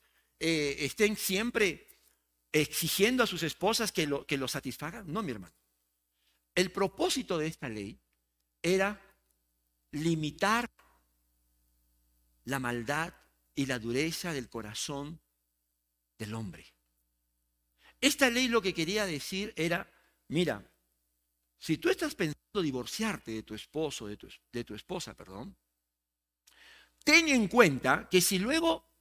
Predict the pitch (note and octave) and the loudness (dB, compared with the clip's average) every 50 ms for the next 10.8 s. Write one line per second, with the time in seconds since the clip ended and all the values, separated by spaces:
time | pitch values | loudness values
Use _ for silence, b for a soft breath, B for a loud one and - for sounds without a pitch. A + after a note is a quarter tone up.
0 | _ - A3+ B3+ - - A3 G3+ F#3+ - - G3 E3+ C#3+ B2 A2 G2 - G#2 F#2 | _ 0 2 2 2 2 2 0 -2 0 2 6 6 6 6 4 0 -6 -10 -12
1 | - - _ _ _ _ _ _ _ _ _ _ _ _ _ _ _ _ _ _ | -12 -14 _ _ _ _ _ _ _ _ _ _ _ _ _ _ _ _ _ _
2 | _ _ _ _ _ - D#3+ E3 E3 F3 E3+ F#3 G#3+ A3+ - - F#3+ G#3 G#3 G3+ | _ _ _ _ _ 0 0 2 2 2 2 2 2 0 0 0 0 0 2 0
3 | F#3 F3+ - E3+ F3 F#3 F3+ F3 E3+ D#3+ D3+ F3+ F#3+ F#3 F3 D3+ B2+ A#2 - - | -2 -2 0 0 0 0 0 0 0 -2 -2 -2 -2 -2 -4 -4 -6 -8 -6 -6
4 | F#3 F#3 E3 C3 G#2+ G2 _ _ _ _ _ _ _ _ _ _ _ _ _ _ | -6 -6 -6 -6 -10 -14 _ _ _ _ _ _ _ _ _ _ _ _ _ _
5 | _ _ _ - D#3 D#3 F3 F3+ F3+ F#3+ F#3 - E3+ D3 C#3+ - A#2+ A#2+ A#2 - | _ _ _ -6 -2 0 0 0 0 -2 -4 -4 -4 -6 -6 -6 -6 -6 -4 -6
6 | D#3 D3+ D#3 D#3 - D3 - - A2 G#2 G#2 A2 B2+ D3 D#3 C#3+ G#2+ E2+ - - | -6 -8 -8 -8 -10 -10 -8 -6 -6 -6 -4 -4 -4 -4 -4 -6 -6 -8 -12 -18
7 | - _ _ _ _ _ _ _ - C3 C3+ C#3 D3+ D#3 D#3+ D#3+ D3+ C#3+ C#3+ D3 | -20 _ _ _ _ _ _ _ -2 0 2 4 4 4 2 2 2 2 2 2
8 | - - - - _ - - C#3 C3 C3 C#3 - - D3 D#3 - F3 D#3+ - C#3 | 0 -6 -20 -20 _ -8 -2 -2 -2 -2 -2 0 4 4 4 4 2 0 6 8
9 | E3+ F#3+ A3 A3 F3+ F3+ F#3+ - F3 D#3+ D3 C3+ C#3 - - C3+ A#2 D3+ C#3 - | 10 10 10 8 4 2 0 0 0 2 4 4 2 2 -4 -6 -2 -2 -2 -2
10 | D3+ C3+ C#3+ - - G3+ A3 A#3 B3+ C#4+ D4 C4 - A#3 G#3 | -2 -8 -4 0 2 2 4 6 8 10 10 10 10 6 0